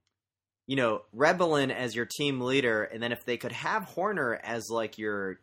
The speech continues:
kind of, like, your lieutenant, like your George Hincapie, you could have one heck of a good team there to, to watch of, of full superstars. I like this idea, little guy. It does have some legs, but can we get to the story of Tom Danielson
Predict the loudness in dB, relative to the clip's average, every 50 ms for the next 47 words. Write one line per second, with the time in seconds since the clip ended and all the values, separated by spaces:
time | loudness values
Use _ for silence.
0 | _ _ -14 -8 -6 -4 -4 -4 -6 -8 -16 -20 _ _ _ _ _ _ _ _
1 | -8 -8 -6 -4 -4 -6 -4 -4 -6 -8 -8 -8 -6 -6 -4 -4 -6 -8 -8 -12
2 | _ _ _ -8 -8 -8 -8 -6 -8 -8 -6 -4 -4 -4 -4 -4 -6 -8 -8 -8
3 | -6 -6 -8 -8 -8 -10 -12 -12 -12 _ _ _ _ _ _ -14 -8 -4 -2 0
4 | 0 0 0 0 -2 0 0 -2 -4 -6 -8 -8 -6 -6 -6 -6 -6 -8 -8 -8
5 | -4 -4 -4 -4 -4 -6 -8 -8 -6 -6 -6 -6 -6 -8 -6 -6 -6 -8 -8 -8
6 | -10 -12 -12 -12 -14 -18 _ -16 -16 -16 -16 -18 -20 -18 -12 -8 -6 -4 -4 -4
7 | -6 -6 -6 -8 -6 -4 -6 -6 -6 -6 -10 -10 -10 -12 -16 -20 _ _ _ _
8 | _ _ _ _ _ _ -6 -4 0 0 0 0 -2 -4 -2 -2 -2 -2 0 0
9 | 0 2 2 2 2 4 4 4 4 4 4 2 2 4 4 2 2 2 2 -2
10 | 0 0 2 2 2 2 0 0 -4 -8 -10 -12 -12 _ _ _ _ _ _ _
11 | _ _ _ -4 -4 -2 0 0 0 2 2 2 2 2 0 -2 -2 0 -2 0
12 | 2 2 4 4 4 2 2 0 -2 -2 0 2 2 2 0 0 -2 -2 -2 -2
13 | -4 -6 -6 -6 -6 -6 -6 -8 -10 -14